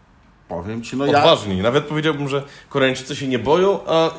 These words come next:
Speaker 2: inne marki chyba rzeczywiście trochę
Speaker 1: Tak, inne poszły tak, idą bardziej konserwatywnie, a tu Koreańczycy,
Speaker 2: Na
Speaker 1: czego
Speaker 2: przykład nowy
Speaker 1: przykładem ta
Speaker 2: Sportage.
Speaker 1: E V sześć, tak,
Speaker 2: Tak.
Speaker 1: mówiliśmy przed chwilą.
Speaker 2: Nowy
Speaker 1: Nowy
Speaker 2: Sportage,
Speaker 1: Sportage
Speaker 2: który,
Speaker 1: zapowiadany,
Speaker 2: tak,
Speaker 1: tak, w podobnym
Speaker 2: też.
Speaker 1: nurcie to będzie
Speaker 2: No
Speaker 1: troszeczkę
Speaker 2: dobra, ale powiedz,
Speaker 1: utrzymane.
Speaker 2: jeśli chodzi o Tucsona,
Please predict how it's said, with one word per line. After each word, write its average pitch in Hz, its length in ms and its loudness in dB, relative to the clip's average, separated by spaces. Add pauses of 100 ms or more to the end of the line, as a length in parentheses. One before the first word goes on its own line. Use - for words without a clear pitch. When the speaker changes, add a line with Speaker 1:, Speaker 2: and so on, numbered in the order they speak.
Speaker 2:
inne 156 260 -2
marki 151 380 2
chyba 135 400 0
rzeczywiście 123 540 -8
trochę 127 440 0
Speaker 1:
Tak, 117 300 4
inne 170 260 2
poszły 147 340 -4
tak, 127 180 -4
idą 123 240 -2
bardziej 120 240 -4
konserwatywnie, 120 840 -8
a 175 40 -2
tu 165 140 -8
Koreańczycy, 123 800 -2 (500)
Speaker 2:
Na 107 60 -4
Speaker 1:
czego 101 140 0
Speaker 2:
przykład 101 200 -4 (180)
nowy 127 200 -4
Speaker 1:
przykładem 135 320 4
ta 117 60 4
Speaker 2:
Sportage. 123 240 0
Speaker 1:
E - 20 0
V 107 120 -2
sześć, 120 380 -4
tak, 117 300 -2
Speaker 2:
Tak. 98 120 -8
Speaker 1:
mówiliśmy 95 440 -8
przed - 160 -16
chwilą. 117 360 -4 (720)
Speaker 2:
Nowy 117 140 0
Speaker 1:
Nowy 143 180 4
Speaker 2:
Sportage, 127 400 2
Speaker 1:
Sportage 120 140 -4
Speaker 2:
który, 123 160 -2
Speaker 1:
zapowiadany, 117 320 0
Speaker 2:
tak, 131 140 4
Speaker 1:
tak, 95 80 -4
w - 40 -16
podobnym 147 340 0
Speaker 2:
też. 156 100 2
Speaker 1:
nurcie 135 320 -2
to 90 120 -12
będzie 87 300 -8
Speaker 2:
No 147 60 4
Speaker 1:
troszeczkę 123 180 6
Speaker 2:
dobra, - 120 -2
ale 127 120 0
powiedz, 151 280 2
Speaker 1:
utrzymane. 139 220 0
Speaker 2:
jeśli 135 160 -4
chodzi 143 180 2
o 135 60 2
Tucsona, 120 480 -2